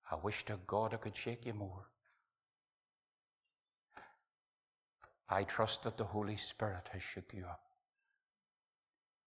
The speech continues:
And I trust that in your heart as you sit here tonight, you say, "Alan,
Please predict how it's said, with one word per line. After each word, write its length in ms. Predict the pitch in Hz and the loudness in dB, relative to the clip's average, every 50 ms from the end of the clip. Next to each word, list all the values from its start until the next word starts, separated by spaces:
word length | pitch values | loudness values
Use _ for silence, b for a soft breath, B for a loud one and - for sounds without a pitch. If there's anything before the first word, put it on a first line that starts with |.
| _ _ _ _ _ _ _ _ _ _ - | _ _ _ _ _ _ _ _ _ _ -10
And 140 | - 95 95 | -6 -4 -4
I 60 | 95 | -2
trust 340 | - - - 123 123 - - | 0 4 4 4 4 4 4
that 140 | - 120 110 | 4 4 6
in 140 | 120 120 120 | 6 4 6
your 160 | 117 117 113 | 6 4 4
heart 320 | 110 - 113 113 113 - 131 | 4 6 8 8 8 6 2
as 160 | 113 101 - | -2 -2 -2
you 80 | 110 | -2
sit 260 | 104 - - 117 110 - | -2 0 0 0 0 -2
here 200 | - 113 107 98 | -2 -2 -2 -2
tonight, 420 | - - 104 101 101 98 92 - | -2 -2 0 2 2 0 0 -2
you 80 | - 95 | -6 -8
say, 220 | 92 - 104 101 - - | -6 -4 -4 -4 -2 2
"Alan, 400 | 98 104 104 101 101 101 98 | 2 4 4 4 2 -2 -4